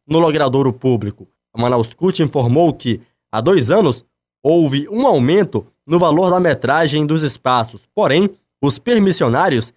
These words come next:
entraram com uma ação questionando o valor. O processo segue tramitando na Justiça.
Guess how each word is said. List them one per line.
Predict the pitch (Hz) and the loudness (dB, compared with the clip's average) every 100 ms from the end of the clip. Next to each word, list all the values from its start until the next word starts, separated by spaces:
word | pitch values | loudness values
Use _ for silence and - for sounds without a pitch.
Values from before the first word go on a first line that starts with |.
| _ _ | _ _
entraram | 170 165 - 160 175 165 | -2 -2 -2 0 0 -2
com | 165 160 | 0 0
uma | 160 135 | 2 -2
ação | - 190 185 - _ _ _ | -2 0 0 -4 _ _ _
questionando | - 247 - 226 180 160 185 | 0 0 2 0 2 2 4
o | 180 | 2
valor. | 170 175 123 104 - - _ | 2 2 0 -2 -6 -20 _
O | _ 101 | _ -10
processo | - 107 - 160 170 110 - _ _ _ | -4 -4 0 0 0 -4 -8 _ _ _
segue | _ 151 143 | _ -2 0
tramitando | 139 143 175 170 139 139 | -2 0 -2 0 -2 0
na | 139 | 0
Justiça. | 127 120 - 123 101 95 | 0 -2 -2 -2 -2 -8